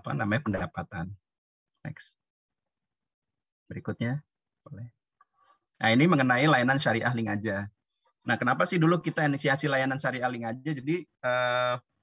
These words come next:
yang pertama adalah, eh, Muslim population di Indonesia cukup, eh, sangat besar ya.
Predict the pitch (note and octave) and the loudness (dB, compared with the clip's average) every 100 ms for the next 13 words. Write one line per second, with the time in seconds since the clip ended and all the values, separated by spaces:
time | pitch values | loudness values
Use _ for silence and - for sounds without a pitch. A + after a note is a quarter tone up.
0 | _ _ - B2+ C3 F3 A#2+ A2+ F3 E3 | _ _ -8 -6 -6 -4 -4 -2 0 -2
1 | B2 A2+ A2 C#3 G#3 G#3+ _ _ A#2+ A#2+ | -2 -2 -2 -2 -4 -8 _ _ -8 -4
2 | A#2+ B2 B2 B2 C3+ C3 B2 C3 B2+ C#3+ | -2 -2 -4 -6 -8 -6 -4 -4 -4 -2
3 | B2+ A#2+ A#2+ B2 F3+ A#2+ B2+ A#2+ A#2+ A#2+ | -2 -2 -2 -4 -6 -8 -8 -6 -2 0
4 | B2 A2+ D3 A#2+ G#2 | -2 0 0 2 -2